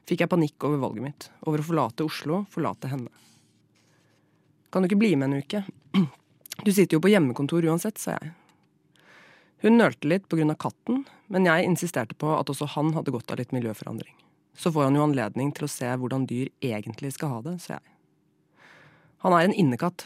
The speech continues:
sa mamma defensivt for sikkert tusende gang. Katten er en av få ting hun ikke tåler at man tuller med.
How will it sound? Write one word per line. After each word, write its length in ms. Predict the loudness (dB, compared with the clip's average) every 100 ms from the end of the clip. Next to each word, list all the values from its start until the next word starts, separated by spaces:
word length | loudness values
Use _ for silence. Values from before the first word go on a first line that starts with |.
| -18
sa 160 | -8 -2
mamma 220 | 0 0
defensivt 580 | -2 -4 -6 -8 -10 -12
for 120 | -8 -8
sikkert 240 | -6 -10
tusende 380 | -10 -10 -8 -10
gang. 140 | -12 -18 _ _ _ _ _ _ -4
Katten 380 | -4 -2 -2 0
er 140 | 0 0
en 80 | -2
av 80 |
få 220 | -4 -6 -4
ting 220 | -4 -2
hun 120 | -2 -4
ikke 160 | -8
tåler 360 | -8 -8 -8 -10
at 60 | -10
man 80 | -10
tuller 240 | -8 -10
med. 120 | -12